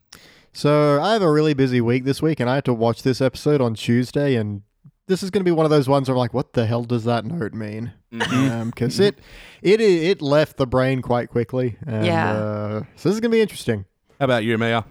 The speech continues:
Speaker 3: Yeah, it, it was definitely a bit of a slog. It just felt like watching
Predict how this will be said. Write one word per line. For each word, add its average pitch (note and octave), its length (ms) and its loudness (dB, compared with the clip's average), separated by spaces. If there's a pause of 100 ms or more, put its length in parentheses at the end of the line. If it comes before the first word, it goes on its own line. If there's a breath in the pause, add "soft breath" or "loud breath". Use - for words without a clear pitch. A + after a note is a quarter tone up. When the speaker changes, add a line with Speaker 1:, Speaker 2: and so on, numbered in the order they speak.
(300)
Speaker 3:
Yeah, E3+ 300 2
it, D#3+ 240 0
it F#3+ 140 2
was A3+ 180 2
definitely G3+ 520 0
a F3 40 0
bit E3+ 180 2
of D#3+ 100 0
a D3+ 60 0
slog. D#3 800 0 (380 soft breath)
It C#4+ 140 0
just - 240 -2
felt D3 240 0
like C3+ 300 0
watching C3+ 680 -2